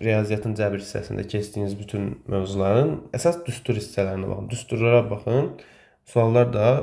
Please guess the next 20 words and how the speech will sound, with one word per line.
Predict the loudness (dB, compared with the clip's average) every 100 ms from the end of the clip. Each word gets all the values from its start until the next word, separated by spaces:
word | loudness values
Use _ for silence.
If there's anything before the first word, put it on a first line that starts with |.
| -4 -16 _ _ -2
ona | 2 4
uyğun | 2 0 -4
düşəcək, | -2 0 0
sadə | 2 0 0
düşəcək. | 0 -4 -2
Narahat | 0 2 2 2
olmayın. | 4 6 6 2 -4 -4
Sadəcə | -4 0 2
hazırlaşın, | 2 2 -2 0 0
bir | 0 0
də | 0 0
özünüzə | -2 -2 0 0
güvənin. | 0 -4 -2 2
Əgər | 2 2
videomu | 0 -2 0
bəyəndinizsə, | -2 -2 -4 -4 -6 -2
kanala | 0 2 2
abunə | 2 4
olub, | 4 4 2 -10 -18 -20 _ 0
rəy | 2